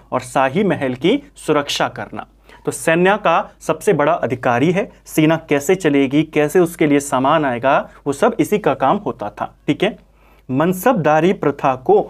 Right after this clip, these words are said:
सुचारू रूप से चलाना भी इसकी जिम्मेदारी थी। देखिए, मुगल प्रशासन या मुगल शासन व्यवस्था को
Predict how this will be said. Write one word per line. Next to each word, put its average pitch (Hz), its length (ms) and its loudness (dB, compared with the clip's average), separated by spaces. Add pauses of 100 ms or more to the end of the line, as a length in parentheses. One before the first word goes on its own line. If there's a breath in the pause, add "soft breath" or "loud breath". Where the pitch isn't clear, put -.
(140)
सुचारू 165 560 2
रूप 160 220 2
से 180 160 2
चलाना 131 480 -2
भी 208 280 -2 (240 loud breath)
इसकी 175 320 0
जिम्मेदारी 120 640 0
थी। - 240 -14 (520 loud breath)
देखिए, 156 200 2
मुगल 226 320 4
प्रशासन 170 540 -2
या 170 160 4
मुगल 151 300 0
शासन 143 380 -2
व्यवस्था 123 480 0
को 165 340 2